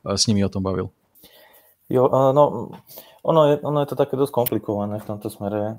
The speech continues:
Speaker 2: Mm, v podstate väčšina ľudí by od toho asi očakávala, že tam tí vývojári idú nejakým spôsobom prezentovať hry a širokej verejnosti, ale pravdou vo väčšine prípadov je, že tá prezentácia je skôr namierená,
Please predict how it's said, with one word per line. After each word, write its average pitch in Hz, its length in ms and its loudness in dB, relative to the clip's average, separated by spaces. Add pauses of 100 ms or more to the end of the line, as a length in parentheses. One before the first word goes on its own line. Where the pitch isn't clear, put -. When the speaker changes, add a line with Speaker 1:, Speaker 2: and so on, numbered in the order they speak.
Speaker 2:
Mm, 110 840 -14
v - 380 -18
podstate 120 240 -10
väčšina 110 400 -4
ľudí 107 240 -4
by 104 160 0
od 104 80 -8
toho 101 240 0
asi 101 160 -6
očakávala, 98 960 0
že 92 560 -8
tam 95 160 -14
tí 98 160 -12
vývojári 92 720 -4
idú 92 160 -8
nejakým 92 240 -10
spôsobom 95 480 -10
prezentovať 92 580 -8 (140)
hry 92 400 -8 (160)
a 90 320 -10
širokej 92 400 -6
verejnosti, 92 800 -6 (560)
ale 90 240 -6
pravdou 92 560 -2
vo 90 160 -4
väčšine 92 320 -10
prípadov 90 560 -4
je, 90 240 -2
že 87 160 -10
tá - 160 -8
prezentácia 87 720 -6
je 87 160 -4
skôr 87 240 -10
namierená, 87 720 -6